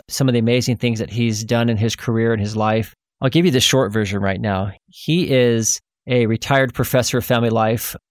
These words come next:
both from University of Arkansas and Auburn, Alabama. And he's developed so many programs on parenting, marriage, youth development, family relationships, and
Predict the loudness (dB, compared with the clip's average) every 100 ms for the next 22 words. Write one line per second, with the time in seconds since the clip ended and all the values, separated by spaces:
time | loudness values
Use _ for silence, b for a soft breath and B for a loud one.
0 | -2 0 0 -2 -2 0 0 0 0 0
1 | -2 0 0 -2 -2 0 0 0 0 0
2 | 0 0 0 0 0 -2 -6 _ -10 -4
3 | -2 -2 0 0 0 -2 -4 0 2 4
4 | 2 0 0 0 2 -2 -2 -6 -2 0
5 | 0 0 -2 -2 0 0 0 -2 -4 -4
6 | -2 0 0 0 -4 -8 -4 -2 0 -2
7 | -2 -4 -4 -6 -6 -6 -4 -4 -4 -4